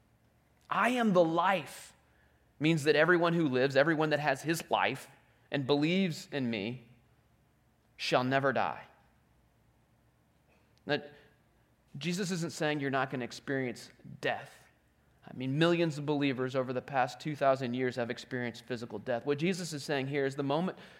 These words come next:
that we place our trust in him, we will begin to experience the everlasting life that he offers. At its core,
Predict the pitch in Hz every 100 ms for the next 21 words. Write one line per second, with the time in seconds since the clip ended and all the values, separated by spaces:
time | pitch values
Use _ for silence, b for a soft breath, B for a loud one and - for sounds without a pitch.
0 | B 147 143 165 - 180 160 139 - -
1 | 151 - - 160 139 165 139 117 131 b
2 | b b b b 127 143 170 180 151 139
3 | 151 143 139 - - 143 131 123 - -
4 | b b - 117 131 - 147 143 120 120
5 | 120 - 123 107 110 107 107 - - -
6 | 113 117 107 98 104 - 107 - - _
7 | _ _ _ _ _ _ _ _ _ -
8 | 160 202 - - 160 127 113